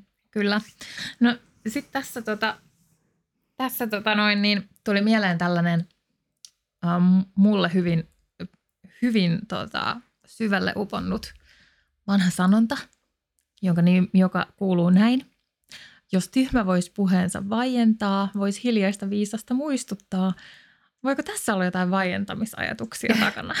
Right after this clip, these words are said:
Speaker 2: Ei, sano toi vielä. Sano toi vielä. Hitaasti. <laughs> Mun kuulun ymmärtäminen on vähän huono.
Speaker 1: Eli jos tyhmä vois puheensa vaientaa, vois hiljaista viisasta muistuttaa.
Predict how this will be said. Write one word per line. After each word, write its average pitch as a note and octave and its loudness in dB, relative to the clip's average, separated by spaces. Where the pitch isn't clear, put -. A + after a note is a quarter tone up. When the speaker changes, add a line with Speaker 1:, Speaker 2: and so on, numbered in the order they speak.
Speaker 2:
Ei, A#3 -4
sano D#4+ 0
toi G3 -2
vielä. F#3+ -2
Sano A3 -4
toi D#3+ -2
vielä. D#3+ -4
Hitaasti. B3 -2
<laughs> B4 -2
Mun F#4 -4
kuulun C4+ 0
ymmärtäminen A3+ -2
on F#3+ -6
vähän G#3+ -2
huono. A3+ -4
Speaker 1:
Eli G3+ 2
jos B3+ -2
tyhmä A#3 2
vois F3 0
puheensa E3+ -2
vaientaa, F3+ -4
vois G3 -2
hiljaista F#3+ 0
viisasta F3+ -2
muistuttaa. - -8